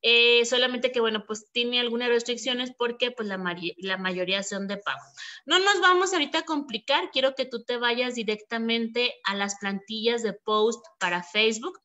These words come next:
¿ok? Post para Facebook. Oigan,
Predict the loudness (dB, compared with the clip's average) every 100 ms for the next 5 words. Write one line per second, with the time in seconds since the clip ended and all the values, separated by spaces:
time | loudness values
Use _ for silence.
0 | _ -12 -4 0 0 -2 -16 -20 -20 -20
1 | -2 0 0 -2 -2 -2 0 -2 -2 -6
2 | -2 0 2 0